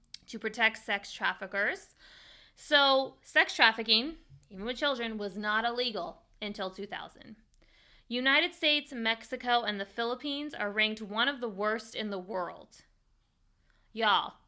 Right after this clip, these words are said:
we are ranked with Mexico and the Philippines. Just so you guys know, Mexico is a third world country with resorts,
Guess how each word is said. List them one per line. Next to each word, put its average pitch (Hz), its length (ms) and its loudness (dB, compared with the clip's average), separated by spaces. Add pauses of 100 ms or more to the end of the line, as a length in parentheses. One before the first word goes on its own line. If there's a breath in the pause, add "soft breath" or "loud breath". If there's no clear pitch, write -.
(140)
we 277 280 0
are 302 160 6
ranked 240 340 0
with 208 240 -4
Mexico 208 920 -2 (380 loud breath)
and 233 140 2
the 233 80 2
Philippines. - 720 -6 (960)
Just 294 200 -2
so 339 60 -2
you 320 80 2
guys 240 220 2
know, 208 440 0 (320 loud breath)
Mexico 349 800 2 (100)
is 240 200 2
a 233 60 0
third 233 280 0
world 226 220 -2
country 220 340 -6
with 196 200 -6
resorts, 190 580 -8